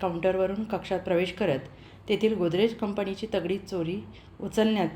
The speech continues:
तिजोरी उचलण्याचा प्रयत्न केला. तिघा चोरट्यांनी ही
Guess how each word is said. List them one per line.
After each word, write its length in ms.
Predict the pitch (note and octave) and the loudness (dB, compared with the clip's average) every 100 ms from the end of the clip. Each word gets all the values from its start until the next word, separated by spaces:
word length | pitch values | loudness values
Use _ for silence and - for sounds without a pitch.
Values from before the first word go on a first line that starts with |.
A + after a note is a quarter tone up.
| - | -2
तिजोरी 360 | F#3+ G3 A3+ B3+ | -2 2 2 2
उचलण्याचा 500 | - - F#3+ F#3 F#3+ | 0 -4 -2 0 -2
प्रयत्न 380 | F#3+ E3+ E3+ G#3 | 2 2 2 -4
केला. 280 | G#3+ A3 C4 - - - - - - | -2 -2 -2 -8 -18 -20 -20 -20 0
तिघा 200 | A#3 A3+ | 4 6
चोरट्यांनी 420 | C4+ B3+ A#3 A#3 A#3 | 6 4 4 2 2
ही 140 | A3+ | 2